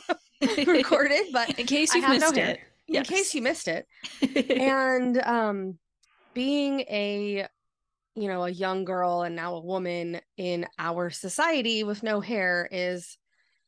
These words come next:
Speaker 2: um, as you can probably imagine, a bit of a struggle because I don't look the way women are supposed to look. And so I have never seen myself in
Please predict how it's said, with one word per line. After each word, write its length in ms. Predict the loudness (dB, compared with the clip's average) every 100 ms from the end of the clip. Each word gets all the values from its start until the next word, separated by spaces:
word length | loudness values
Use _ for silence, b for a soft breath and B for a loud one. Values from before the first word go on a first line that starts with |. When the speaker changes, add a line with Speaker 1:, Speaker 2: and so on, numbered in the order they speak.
| _ -10
Speaker 2:
um, 200 | -6 -4
as 220 | -4 -4
you 80 | -4
can 120 | -6
probably 340 | -4 -4 -2 -2
imagine, 420 | -4 -6 -6 -6
a 80 | -4
bit 140 | -4
of 100 | -6
a 40 | -6
struggle 540 | -4 -2 0 0 -2
because 360 | -4 -8 -8 -8 -12 -10
I 120 | -6
don't 240 | -4 -4
look 260 | -6 -8 -8
the 120 | -6
way 440 | -4 -4 -4 -8 -12 _ _ _ _ _ -10
women 320 | -6 -4 -4
are 80 | -6
supposed 460 | -10 -10 -10 -8
to 60 | -8
look. 300 | -6 -8 -10 _ b b b b b b _
And 580 | 0 2 2 2 0 -4
so 140 | -2 0
I 100 | 0
have 220 | -2 -2
never 440 | -2 0 0 -2
seen 360 | -6 -8 -4 -2
myself 760 | -2 -2 -2 -2 -4 -10 -20 -20 _ -10
in 500 | -6 -2 -2 -4